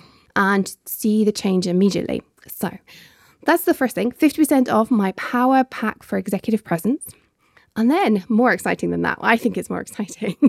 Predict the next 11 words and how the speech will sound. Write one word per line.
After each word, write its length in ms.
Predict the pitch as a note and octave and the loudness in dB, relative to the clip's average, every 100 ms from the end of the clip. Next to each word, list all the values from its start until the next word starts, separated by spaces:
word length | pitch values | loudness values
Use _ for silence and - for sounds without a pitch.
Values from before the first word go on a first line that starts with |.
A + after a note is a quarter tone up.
| - E4 - | 4 2 2
<laughs> 300 | - - _ | -20 -20 _
both 180 | C#4+ F#4 | 2 4
are 80 | G#3 | 4
really 260 | G3+ F#3+ D#3+ | 2 -2 -4
awesome, 420 | F3 - - C4+ - - _ _ _ _ _ - | -6 -6 -8 -10 -16 -20 _ _ _ _ _ 0
is 420 | A#3+ E3+ - - B3+ B3+ | 2 2 -2 -8 -8 -2
my 440 | A3+ A3 F#3+ G3 | 0 0 0 0
Lit 300 | G#3 A#3+ - | 2 0 0
Up 200 | F4+ - | -4 0
Leadership 340 | A#3+ G#3+ G3 | 0 0 -4
Academy. 500 | - F#3 G3 - - | -4 -8 -6 -10 -10